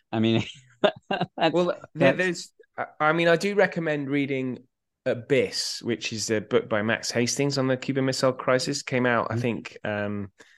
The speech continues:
Speaker 2: is it last year, I think? And it's really, really good, but it's, it does show how all these, uh, politicians, all these male, are,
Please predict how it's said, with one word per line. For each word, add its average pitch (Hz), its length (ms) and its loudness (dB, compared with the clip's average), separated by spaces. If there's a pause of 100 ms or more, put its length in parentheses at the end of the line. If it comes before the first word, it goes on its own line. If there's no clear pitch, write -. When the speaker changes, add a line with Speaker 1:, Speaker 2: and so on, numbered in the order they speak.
(120)
Speaker 2:
is - 80 -16
it - 80 0
last 180 320 4
year, 202 280 4
I 180 40 -2
think? 208 360 -4 (480)
And 147 580 4 (640)
it's - 440 2 (360)
really, 170 320 8
really 156 220 8
good, 120 180 2
but 123 220 0
it's, - 680 -4 (200)
it - 240 -6
does 165 240 2
show 139 540 2
how 113 600 -2
all 123 220 -4
these, 113 720 -8 (120)
uh, 101 180 -4
politicians, 113 800 -4
all 120 80 6
these 131 200 4
male, 131 260 4 (1040)
are, 139 480 8